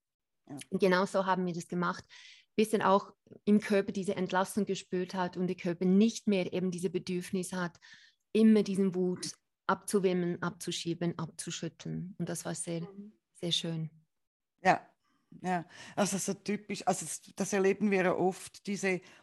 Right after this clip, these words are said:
Speaker 1: unterdrückten Gefühle, die sich dann doch irgendwo wieder Bahn brechen. Ne?
Speaker 2: Mhm.
Speaker 1: Das ist
Speaker 2: Mhm.
Speaker 1: ein typischer Fall.
Speaker 2: Mhm.
Speaker 1: Ich hatte einen, einen fünfundvierzigjährigen F-, Mann,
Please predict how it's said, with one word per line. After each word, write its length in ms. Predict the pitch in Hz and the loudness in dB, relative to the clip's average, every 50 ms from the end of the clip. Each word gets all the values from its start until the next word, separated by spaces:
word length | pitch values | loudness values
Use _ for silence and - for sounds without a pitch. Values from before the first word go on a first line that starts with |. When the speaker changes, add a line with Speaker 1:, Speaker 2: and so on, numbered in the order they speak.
| _ _ _ _ | _ _ _ _
Speaker 1:
unterdrückten 960 | - 208 233 233 - - 208 - - - 208 233 240 - - - - 233 226 175 | -2 0 0 0 -2 -6 -10 -8 -6 -4 -4 -4 -6 -8 -8 -4 -2 -2 0 0
Gefühle, 520 | 208 208 208 - 202 226 254 262 254 226 | -2 -4 -2 -2 0 2 2 2 2 0
die 120 | 175 233 | -2 -2
sich 200 | 220 - 226 - | -4 -4 -6 -2
dann 200 | - 208 196 208 | 0 2 2 4
doch 320 | 202 196 190 190 - - - - _ _ _ _ | 2 2 2 0 -2 -10 -20 -20 _ _ _ _
irgendwo 600 | - 233 254 254 247 - 285 269 202 214 214 226 | 0 2 2 2 2 2 2 4 6 6 4 4
wieder 180 | 220 233 - 208 | 4 2 -2 -2
Bahn 360 | 208 190 175 170 170 185 185 | 0 2 2 2 2 -2 -4
brechen. 540 | - 165 175 160 - - 151 151 151 160 _ _ _ _ _ | -4 -6 -8 -10 -10 -10 -8 -8 -8 -10 _ _ _ _ _
Ne? 240 | - 202 175 190 190 | 4 4 6 6 4
Speaker 2:
Mhm. 120 | 180 190 - - _ _ _ _ | 2 0 -2 -6 _ _ _ _
Speaker 1:
Das 160 | - 196 202 | 0 2 2
ist 40 | 185 | 4
Speaker 2:
Mhm. 60 | 208 | 4
Speaker 1:
ein 160 | 202 202 196 202 | 2 2 0 -2
typischer 440 | - 208 202 - - - - 208 | -6 -6 -6 -8 -12 -12 -12 -12
Fall. 340 | 190 - 180 170 170 165 160 - _ _ _ - - - - - | -8 -6 -4 -4 -4 -4 -6 -10 _ _ _ -20 -18 -16 -6 -4
Speaker 2:
Mhm. 80 | 196 185 165 196 | -2 0 2 0
Speaker 1:
Ich 160 | 190 196 269 | 2 6 6
hatte 260 | 254 254 254 254 220 | 6 8 8 6 6
einen, 360 | 214 220 220 214 214 208 - - - _ _ _ _ | 6 6 4 2 0 -2 -6 -12 -18 _ _ _ _
einen 340 | - 202 208 208 202 208 185 | 2 2 2 2 0 -2 -4
fünfundvierzigjährigen 1500 | - - - - 220 226 233 247 247 233 226 220 - 208 214 226 220 - 180 - 202 185 202 202 202 - - 220 214 | -6 -12 -6 -2 0 2 2 2 2 0 -2 -2 -2 -2 -2 -4 -4 -6 -4 0 2 2 2 2 0 -2 -2 -2 -2
F-, 320 | - - - - - - _ _ - - - | -4 -8 -14 -18 -20 -20 _ _ -16 -10 -6
Mann, 560 | - 202 196 190 180 180 196 240 262 277 | -4 0 6 6 8 8 8 6 2 0